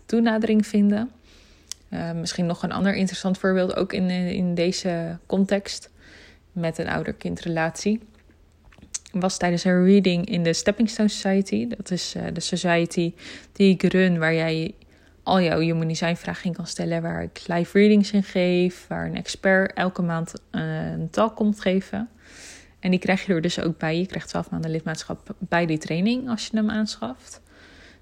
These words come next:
Dus, ehm, dan zit je daar ook gewoon in en dan kun je daar vierentwintig zeven je vragen stellen. Super fijn. Zitten we dus ook al met honderdvijftien mensen in. Hele fijne community. En, ehm, daarin, tijdens een van die readings, kreeg ik de vraag van,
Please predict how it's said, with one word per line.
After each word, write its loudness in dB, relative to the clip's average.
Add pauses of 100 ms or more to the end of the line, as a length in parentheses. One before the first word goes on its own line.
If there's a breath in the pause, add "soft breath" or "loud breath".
(260)
Dus, 0
ehm, -4 (280)
dan 2
zit 2
je -2
daar 0
ook -2
gewoon 2
in 0
en 0
dan -2
kun -2
je 0
daar -2
vierentwintig -4
zeven -8
je -8
vragen -8
stellen. -10
Super -4
fijn. -4 (460 loud breath)
Zitten -2
we -2
dus -2
ook 2
al 2
met -2
honderdvijftien -6
mensen -8
in. -4 (680 loud breath)
Hele 4
fijne -2
community. 2 (880)
En, 0
ehm, -4 (1900)
daarin, 4
tijdens 2
een -2
van -6
die 0
readings, 2
kreeg 0
ik -20
de -6
vraag -8
van, -6